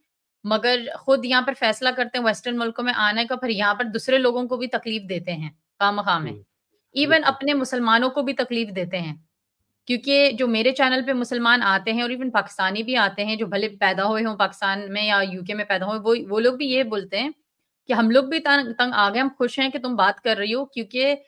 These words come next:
Speaker 1: अ, ये हम इन, हम चीज, इन चीजों से खुद निकलना चाहते हैं, मगर ज्यादातर जो लोग हैं वो ऐसे लग रहा है सो रहे हैं वो लोग।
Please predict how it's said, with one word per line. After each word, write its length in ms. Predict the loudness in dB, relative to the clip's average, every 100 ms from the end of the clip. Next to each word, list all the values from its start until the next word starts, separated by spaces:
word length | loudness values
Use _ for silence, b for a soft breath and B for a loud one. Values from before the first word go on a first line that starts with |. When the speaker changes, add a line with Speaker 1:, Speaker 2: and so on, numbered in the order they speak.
| b b _ _ 0
Speaker 1:
अ, 380 | 2 2 0 -2
ये 340 | -6 0 2
हम 200 | 2 0
इन, 300 | -2 -4 -2
हम 260 | -2 0 -2
चीज, 260 | -2 -4
इन 240 | -2 -2 -2
चीजों 280 | -4 -4 -4
से 120 | -4
खुद 160 | -6
निकलना 420 | -4 -2 -2 -2 0
चाहते 280 | 0 0
हैं, 80 | 0
मगर 180 | 0 0
ज्यादातर 520 | 4 2 2 2 0
जो 120 | 0
लोग 260 | -2 -2 -2
हैं 100 | -2
वो 60 | 0
ऐसे 200 | 0 -2
लग 100 | -2
रहा 60 |
है 40 | -2
सो 300 | 0 4 4
रहे 140 | 4
हैं 100 | -2
वो 140 | -4
लोग। 280 | -4 -6 -10